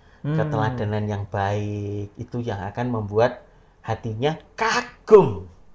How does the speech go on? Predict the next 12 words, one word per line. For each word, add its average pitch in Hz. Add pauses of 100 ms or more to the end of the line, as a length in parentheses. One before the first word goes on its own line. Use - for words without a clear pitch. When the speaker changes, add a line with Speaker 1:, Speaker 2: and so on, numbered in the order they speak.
(640)
Speaker 2:
"Oh, 294 (140)
ayah 254
ini 262
sayang 233
sama 220 (160)
aku." - (600)
Speaker 1:
Iya. 135 (220)
Speaker 2:
Ya 107
toh, 98 (220)
pagi-pagi, 143 (280)
ya 107
toh, -